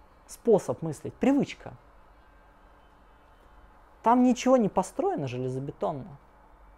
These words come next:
И духовная воля нужна для того, чтобы сделать иначе, опираясь вот сюда вот, а не на концепции. И когда вы опираетесь сюда вот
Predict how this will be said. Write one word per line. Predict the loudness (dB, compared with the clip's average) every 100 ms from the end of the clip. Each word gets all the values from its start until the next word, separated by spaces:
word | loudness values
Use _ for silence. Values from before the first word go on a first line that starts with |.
| _ _ -20 -20 -20 -20 -20 -20 -20 -20 -20 -20 -20 -6
И | -2
духовная | 0 2 2 4 4 2
воля | 6 8 8
нужна | 6 0 -2
для | -2 0
того, | 0 0
чтобы | -2 -4 -4
сделать | 0 4 4 4 -2
иначе, | -4 -2 -2 -2 -6 -16 -18 -20 -20 _ -20 _
опираясь | -6 -2 2 2 2 0 -6
вот | -8 -8 -12
сюда | -10 -4 -2 -2
вот, | -8 -18 -20 -20 -14
а | -8
не | -4 -4
на | -6
концепции. | -8 -8 -10 -12 -16 -20 -20 -20 _ -20 -20 -20 -20 -16 -12
И |
когда | -6 0 2
вы | 4
опираетесь | 0 2 2 4 2 0 -6 -12
сюда | -10 -2 0 0
вот | -2